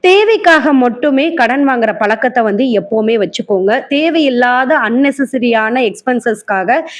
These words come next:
சின்ன சின்ன கடன்களும் கைமாத்தல்களும் வாங்குனீங்க அப்படின்னா அதுவே ஒரு ஹேபிட்டா வந்து மாறிடும். So, எதெல்லாம் நம்மளுடைய தேவை, எதெல்லாம் விருப்பம்னு வந்து பாருங்க. உங்களுடைய விருப்பத்துக்காக நீங்க கடன் வாங்குறீங்க அப்படின்னா அதை கொஞ்ச நாளைக்கு ஸ்கிப் பண்ணுங்க.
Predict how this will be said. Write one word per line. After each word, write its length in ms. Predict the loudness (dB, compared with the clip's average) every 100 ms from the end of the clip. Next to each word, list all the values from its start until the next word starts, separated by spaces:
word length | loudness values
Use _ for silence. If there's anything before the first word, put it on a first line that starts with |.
| -20
சின்ன 220 | -4 0 2
சின்ன 220 | 2 0
கடன்களும் 560 | 0 0 0 0 0 0
கைமாத்தல்களும் 840 | -2 2 2 2 0 0 0 0
வாங்குனீங்க 400 | 0 0 0 0
அப்படின்னா 340 | 0 0 -2 0
அதுவே 280 | -2 -2 0
ஒரு 160 | 0 0
ஹேபிட்டா 460 | -4 -2 -2 -2 -4
வந்து 360 | -2 -2 -2
மாறிடும். 480 | 0 0 0 2 0 0 -8 -18
So, 200 | -4 0
எதெல்லாம் 520 | 4 4 4 2 0 0
நம்மளுடைய 420 | 0 2 0 -2
தேவை, 500 | -2 0 0 0 0
எதெல்லாம் 320 | 0 -2 -2 0
விருப்பம்னு 460 | 0 0 0 0 0
வந்து 260 | 0 -2
பாருங்க. 400 | 0 0 0 0
உங்களுடைய 440 | 0 0 0 0 0
விருப்பத்துக்காக 800 | 0 0 0 -2 0 0 0 0
நீங்க 220 | 0 -2
கடன் 340 | -2 -2 -2
வாங்குறீங்க 380 | -2 -2 0 0 0
அப்படின்னா 340 | 0 0 0 -4 -10 -8
அதை 220 | 2 2
கொஞ்ச 280 | 4 2 2
நாளைக்கு 400 | 2 0 0 -2
ஸ்கிப் 340 | -4 -6 -6 -2
பண்ணுங்க. 540 | -2 0 2 2 0